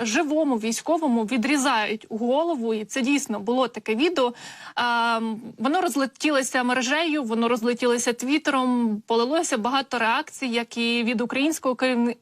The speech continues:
керівництва, так і за кордону. І заступниця міністра оборони Ганна Маляр,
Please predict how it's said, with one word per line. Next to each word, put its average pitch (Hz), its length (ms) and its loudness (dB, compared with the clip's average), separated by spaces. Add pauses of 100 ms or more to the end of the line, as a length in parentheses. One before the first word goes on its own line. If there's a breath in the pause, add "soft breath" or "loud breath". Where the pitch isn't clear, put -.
керівництва, 247 640 0 (280 loud breath)
так 254 240 -4
і 247 240 0
за 220 160 0
кордону. 285 580 2
І 294 300 2
заступниця 269 580 0
міністра 262 480 2
оборони 240 480 2
Ганна 247 400 2
Маляр, 247 460 2